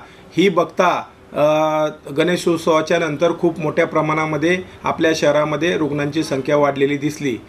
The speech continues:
आणि त्या अनुषंगानं आत्ता आपल्याला दसरा आणि, अ, नवरात्रीचा उत्सव आहे. प्रथमतः सर्व नागरिकांनी आपला हा जो काही नवरात्रीचा उत्सव किंवा, अ, दसऱ्याचा उत्सव आहे, शक्यतो गर्दीच्या ठिकाणी जाणं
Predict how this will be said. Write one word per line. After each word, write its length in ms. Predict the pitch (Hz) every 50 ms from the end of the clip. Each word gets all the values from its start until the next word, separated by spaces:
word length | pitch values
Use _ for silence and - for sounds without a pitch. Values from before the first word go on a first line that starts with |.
| - - - - - -
आणि 160 | 127 139 165
त्या 180 | 160 160 190 190
अनुषंगानं 600 | 196 196 190 185 - 175 160 160 165 170 165 147 120 104 - - - - - - -
आत्ता 540 | 139 151 - - - 185 185 185 190 185 - - - - - - - -
आपल्याला 560 | 151 151 - 180 175 175 180 175 180 180 175 - - 139 131
दसरा 520 | 156 151 - 185 175 185 190 190 190 - - - -
आणि, 400 | - 139 151 175 185 196 196 196
अ, 140 | 175 165 160 151 151 147 147 147 147 143 143 143 139 147 143 131 139
नवरात्रीचा 580 | 139 160 160 160 170 165 165 - 175 160 160 185
उत्सव 340 | 170 160 160 160 - 170 156
आहे. 280 | 156 156 160 170 180 185 185 - - - - - - - - - -
प्रथमतः 480 | - - - 180 175 175 160 185 180 175
सर्व 340 | - - 160 170 185 190
नागरिकांनी 840 | 185 180 165 151 147 156 160 151 170 160 165 165 175 180 185 190 - - - - - - - - - -
आपला 280 | - 135 - 165 170 175
हा 180 | 170 160 160 151
जो 140 | 151 170
काही 180 | 160 175 170 170
नवरात्रीचा 600 | 165 160 156 151 156 165 160 165 165 160 160 175
उत्सव 420 | 160 156 151 147 - 170 170 175 175
किंवा, 380 | 170 - 165 160 165 170 170 175 170 - - - - -
अ, 80 | 143 139 139 143 139 139 139 135 135 131 131 127 123 123 127
दसऱ्याचा 420 | 156 160 - 175 170 170 147 175
उत्सव 340 | 170 165 156 156 - 160 156
आहे, 280 | 156 160 165 170 175
शक्यतो 460 | 165 - 151 - - 165 139 - 170 165
गर्दीच्या 440 | 143 127 147 143 143 156 147 165
ठिकाणी 380 | 147 - 151 - 151 143 151 156
जाणं 240 | 143 - 147 151